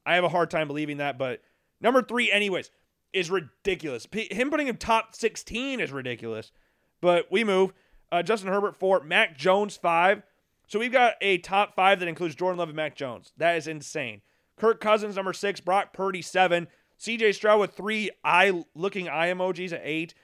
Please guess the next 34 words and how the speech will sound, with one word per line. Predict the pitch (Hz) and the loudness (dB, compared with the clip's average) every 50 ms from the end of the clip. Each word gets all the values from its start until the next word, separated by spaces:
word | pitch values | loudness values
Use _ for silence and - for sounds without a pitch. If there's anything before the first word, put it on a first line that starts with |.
| _ _ | _ _
Josh | - - 196 208 214 - - - | -2 2 4 4 4 2 0 -2
Allen, | 160 175 185 196 202 196 190 180 | 0 2 2 4 2 2 0 -2
nine, | 160 151 147 156 160 170 180 190 180 160 _ _ _ _ _ _ _ _ _ _ _ | -4 -4 -4 -2 -2 -2 -4 -4 -8 -14 _ _ _ _ _ _ _ _ _ _ _
cool, | - - 156 151 160 165 170 170 151 _ _ _ _ _ _ _ _ _ _ _ | -8 -4 -2 0 0 0 0 -2 -4 _ _ _ _ _ _ _ _ _ _ _
ten, | - - 196 202 226 220 196 | -6 -2 0 0 0 0 -2
Jared | 165 196 196 208 208 185 | -2 0 0 0 0 0
Goff, | 170 185 190 190 185 180 _ _ _ - | 2 2 2 2 2 0 _ _ _ -10
eleven, | - 151 160 175 190 196 196 185 | -8 -4 0 0 2 2 0 -2
Jalen | 165 156 180 185 180 175 165 | -2 0 0 2 2 2 2
Hurts, | 170 180 170 - - | 2 2 2 0 -4
twelve, | - - 180 185 185 165 | -2 2 4 4 4 2
Lamar | 170 175 170 170 165 | 0 -2 0 0 0
Jackson, | 160 - 160 156 156 139 151 151 | 2 2 2 2 2 0 -4 -6
thirteen, | 143 170 175 170 - 165 160 156 | -4 -2 -4 -4 -4 -8 -10 -6
Dak, | 135 156 156 147 - - | -4 -2 -4 -4 -4 -6
Dak | 135 143 151 139 - | -6 -4 -4 -4 -2
Prescott, | 156 151 143 - 151 143 - - | -2 -2 -2 -2 -2 -4 -2 -2
fourteen, | 165 165 147 - - 147 147 139 131 | -4 -4 -4 -4 -8 -10 -10 -12 -10
Matthew | 131 143 143 139 139 139 131 | -10 -8 -6 -6 -8 -8 -12
Stafford, | 123 - 131 135 131 127 117 123 123 - - | -10 -6 -4 -2 -2 -2 -4 -6 -10 -10 -10
fifteen, | - 135 127 - - 123 120 120 120 - - | -10 -10 -10 -10 -10 -12 -12 -12 -12 -14 -16
Geno | 131 - 131 131 123 117 | -14 -12 -10 -10 -10 -12
Smith. | - - 127 110 - _ _ _ _ _ _ _ _ | -10 -10 -12 -12 -12 _ _ _ _ _ _ _ _
So | - 233 240 208 - - | 2 2 2 2 2 2
that's, | 240 247 185 - - | 2 2 0 0 -2
that | - 233 - - | -2 -2 -2 -2
can't | 165 233 262 277 247 - | -4 -2 -2 -2 -2 -4
be, | 170 196 180 | -8 -8 -4
there's | - 220 233 202 | 0 0 2 4
no | 233 302 302 | 6 6 6
way | 240 202 220 220 190 | 6 6 4 4 2
this | 165 147 - | 0 0 0
guy | 180 170 | 2 2
actually | 160 151 - 147 135 | 2 0 -2 -6 -12